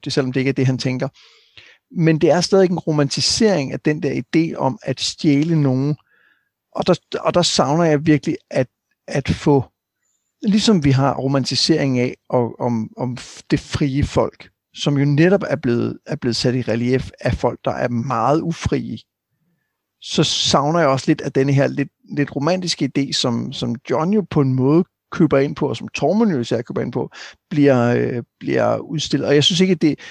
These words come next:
jeg synes ikke, den bliver s-, jeg synes ikke, den bliver sat... Øh, der bliver sat spørgsmålstegn ved den her, fordi at den, det går ud over, er ikke den, der bliver stjålet. Det er Sir Patrick, og at han har, he had it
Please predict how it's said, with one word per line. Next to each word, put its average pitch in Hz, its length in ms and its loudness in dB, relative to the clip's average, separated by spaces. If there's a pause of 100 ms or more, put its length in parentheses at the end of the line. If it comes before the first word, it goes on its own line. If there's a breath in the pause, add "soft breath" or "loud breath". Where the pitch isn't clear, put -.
(120)
jeg 156 80 0
synes - 60 0
ikke, 170 200 0
den 139 80 -2
bliver 143 160 6
s-, - 260 -2
jeg 139 120 0
synes 147 200 -2
ikke, 160 140 -2
den 156 80 -6
bliver 135 200 2
sat... 120 300 0 (640 soft breath)
Øh, 120 300 -4 (640)
der 127 60 -2
bliver 127 140 0
sat 127 240 -2
spørgsmålstegn 151 560 0
ved 127 80 -2
den 160 80 -4
her, 180 240 0
fordi - 420 -2
at - 220 -6
den, 160 160 0
det 143 120 -4
går 151 120 -2
ud 165 160 0
over, 120 240 2
er - 140 -4
ikke 139 260 -2
den, 131 200 -4
der 101 60 -6
bliver 113 140 -4
stjålet. 123 400 -2 (540)
Det 139 120 2
er 131 40 4
Sir 127 140 -2
Patrick, - 440 -2
og - 80 -4
at 123 80 -2
han 127 200 0
har, 101 400 0
he 131 180 -2
had 143 180 4
it 170 80 -2